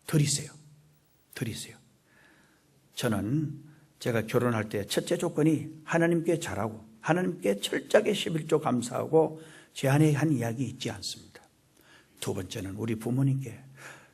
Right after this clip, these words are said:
처갓집에 해도 괜찮다 그랬어요. 절대 부모에게 하는 것은 내가 따지지도 묻지도 않겠다. 철저하게 하라 그랬어요. 마지막으로 신앙적으로 공경해야 돼요.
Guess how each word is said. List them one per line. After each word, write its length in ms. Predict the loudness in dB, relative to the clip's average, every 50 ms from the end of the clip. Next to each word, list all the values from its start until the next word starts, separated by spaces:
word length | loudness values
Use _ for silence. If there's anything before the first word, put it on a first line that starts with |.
| _ _ _ _ _ _ _ _ _ _ _ _ _ _ _ -6
처갓집에 460 | -4 0 0 0 2 2 4 6 6 6
해도 240 | 6 6 6 4
괜찮다 460 | 4 2 -2 0 2 2 2 2 2 0
그랬어요. 320 | -4 -8 -12 -14 -16 -20 -20 -20 -20 -16 -14 -14 -12 -14 -14 -8 6
절대 720 | 12 12 12 12 10 4 -4 2 6 6 8 8 6 4 2
부모에게 420 | 4 8 10 10 12 10 10 8 8
하는 160 | 6 6 4
것은 220 | 2 0 0 0
내가 320 | 0 0 0 0 -2 -4 -8 -16 -20 -16 -8 -4
따지지도 640 | -2 -2 -2 -2 -4 -6 -6 -4 0 0 0 0
묻지도 400 | -2 -4 -4 -4 -4 -6 -8 -8
않겠다. 380 | -10 -12 -14 -18 -20 -20 -20 -20 -20 -20 -20 -20 _ -20 -20 -20 -20 -20 _ _ _ _ -12
철저하게 920 | -8 -6 -4 -4 -6 -6 -10 -8 -8 -8 -6 -6 -6 -4 -4 -4 -4 -4 -8 -14 -18 -20 -20 -20 -20 -14 -10
하라 200 | -10 -8 -8 -10
그랬어요. 380 | -12 -16 -16 -16 -16 -18 -20 -20 -20 -20 -20 _ _ _ _ _ _ _ _ _ _ _ _ _ _ -4
마지막으로 760 | -2 -2 -2 -2 -4 -6 -6 -4 -2 0 2 2 0 0 -4 -10 -14 -20 -20 -20 -20 -20 -18
신앙적으로 1080 | -10 -4 -2 0 2 2 4 4 2 2 0 -2 -4 -2 2 4 4 4 2 0 -4 -12 -18 -20 -20 -20 -20 -20 -18
공경해야 580 | -14 -10 -10 -8 -6 -4 -4 -4 -4 -6 -8 -12
돼요. 220 | -16 -20 -20 -20